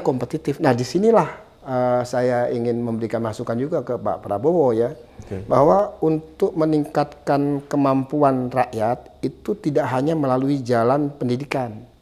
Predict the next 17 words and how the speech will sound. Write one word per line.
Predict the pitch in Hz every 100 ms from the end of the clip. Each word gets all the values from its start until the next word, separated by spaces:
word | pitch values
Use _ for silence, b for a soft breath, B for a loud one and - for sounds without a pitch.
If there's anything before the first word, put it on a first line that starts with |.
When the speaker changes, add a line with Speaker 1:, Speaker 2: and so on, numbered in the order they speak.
| -
Speaker 2:
Hmm. | 120 113 113
Speaker 1:
dalam | 110 107
kita | 120 120
mengupgrade | 120 110 107 95 120 120
sumber | 117 107
daya | 104 107
manusia | 104 101 92
Indonesia | 104 101 101 - 107
gitu. | 95 95 101
Speaker 2:
Hmm. | 107 101 98 101
Speaker 1:
Tapi | - - 196
ada | 139 135
dua | 143 185 160
sayapnya, | - 131 139 135 127 120
pendidikan | 127 123 117 - 135
dan | 131 131
pelatihan. | 135 123 127 123 -